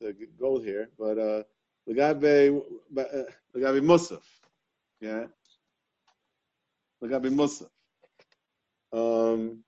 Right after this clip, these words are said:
because Rav Shiva always brings down a story from his grandfather, I guess when he was a bacher, I think, that he once, um,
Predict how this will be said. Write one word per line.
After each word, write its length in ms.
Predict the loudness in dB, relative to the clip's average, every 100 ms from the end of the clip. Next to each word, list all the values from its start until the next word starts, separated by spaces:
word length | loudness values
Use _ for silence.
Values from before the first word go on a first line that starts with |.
| _ _ _ _ _
because 200 | -6 -4
Rav 80 | -2
Shiva 200 | -2 2
always 200 | 4 6
brings 160 | 4 4
down 180 | 4
a 40 | 2
story 640 | 2 4 4 4 2 -4 -14 _ _ _ _
from 100 | -10
his 100 | -8
grandfather, 840 | 0 2 0 -2 -4 -2 -4 -8 -12 _ _ _ _ _ _ _ _ _ _ _ -10
I 40 |
guess 200 | -8 -6
when 80 | -8
he 40 |
was 100 | -8
a 40 | -6
bacher, 400 | -6 -6 -6 -8
I 40 |
think, 300 | -6 -10 -10 -14 _ _ _ _ _
that 60 | -4
he 60 |
once, 640 | 0 2 2 2 -4 -16 -20 _ _ _ _ -10
um, 440 | -6 -4 -6 -8